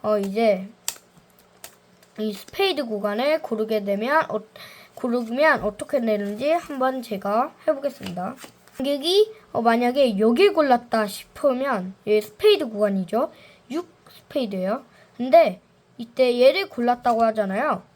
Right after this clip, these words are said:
그러면 여기 뒤, 여기에 보이는 수-, 카드를 한번 세봅니다. 일, 이, 삼, 사, 오. 오죠? 그러면, 아, 저는 이거는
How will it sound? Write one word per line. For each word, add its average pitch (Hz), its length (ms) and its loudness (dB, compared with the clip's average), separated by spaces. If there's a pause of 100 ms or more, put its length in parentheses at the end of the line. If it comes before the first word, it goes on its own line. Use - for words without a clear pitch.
(380)
그러면 277 480 0 (140)
여기 226 200 -4
뒤, - 320 -12
여기에 233 560 0 (200)
보이는 262 340 -2
수-, - 180 -10 (460)
카드를 302 560 0
한번 311 240 -2
세봅니다. 285 460 -2 (240)
일, 311 260 -4
이, 311 160 -4
삼, 302 260 -2
사, 320 340 4
오. 185 240 -6 (380)
오죠? 240 460 4 (220)
그러면, 302 560 0 (200)
아, 202 280 -6
저는 208 340 -10 (120)
이거는 214 640 -4